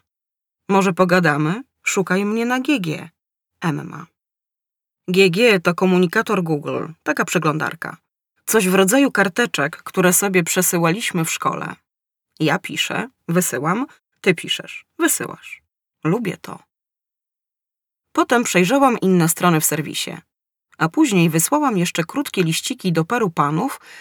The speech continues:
którzy przedstawiali się intrygująco, i wyjechałam na weekend.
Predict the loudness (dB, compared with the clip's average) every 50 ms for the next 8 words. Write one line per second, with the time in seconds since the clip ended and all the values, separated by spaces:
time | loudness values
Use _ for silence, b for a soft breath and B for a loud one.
0 | B B B -6 -2 -2 0 0 0 -2 -2 -2 -2 0 -2 0 0 -2 -2 -2
1 | -2 -4 -2 -2 -2 -2 -2 -2 0 0 0 -2 -2 -4 -6 -6 -6 -8 -10 -14
2 | -16 _ _ _ _ _ _ _ -6 -4 -4 -4 -4 -6 -4 -2 -2 0 0 0
3 | 0 0 -2 -6 -10 -14 -14 -14 -14 -14 -14 -14 -16 -20 -20